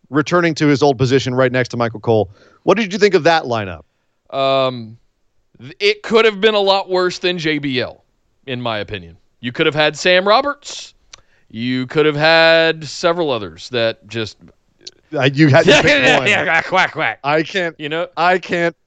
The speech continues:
Speaker 1: thi-, I can't think of many worse
Speaker 2: I, I,
Speaker 1: than J B L.
Speaker 2: I
Speaker 1: I was
Speaker 2: will,
Speaker 1: not, I was
Speaker 2: well,
Speaker 1: not.
Speaker 2: that's because you have personal issues with the man. I'm talking about the audio commentary track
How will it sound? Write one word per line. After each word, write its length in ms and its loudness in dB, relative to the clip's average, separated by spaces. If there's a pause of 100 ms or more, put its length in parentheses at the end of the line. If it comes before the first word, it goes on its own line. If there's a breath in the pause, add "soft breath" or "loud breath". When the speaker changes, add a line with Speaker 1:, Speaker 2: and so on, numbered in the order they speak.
Speaker 1:
thi-, 200 0
I 140 2
can't 300 -4
think 200 0
of 100 -6
many 260 0
worse 640 0
Speaker 2:
I, 120 0
I, 100 -4
Speaker 1:
than 240 0
J 140 0
B 60 2
L. 100 4
Speaker 2:
I 20 4
Speaker 1:
I 20 2
was 100 -2
Speaker 2:
will, 280 4
Speaker 1:
not, 200 0
I 40 0
was 80 4
Speaker 2:
well, 180 4
Speaker 1:
not. 60 -4
Speaker 2:
that's 160 0
because 340 -4
you 140 -4
have 200 -4
personal 560 -4
issues 440 -6
with 200 -8
the 80 -6
man. 440 -6
I'm 180 -8
talking 360 -4
about 300 -2 (200 soft breath)
the 360 -6 (300)
audio 580 2
commentary 760 -4
track 540 -2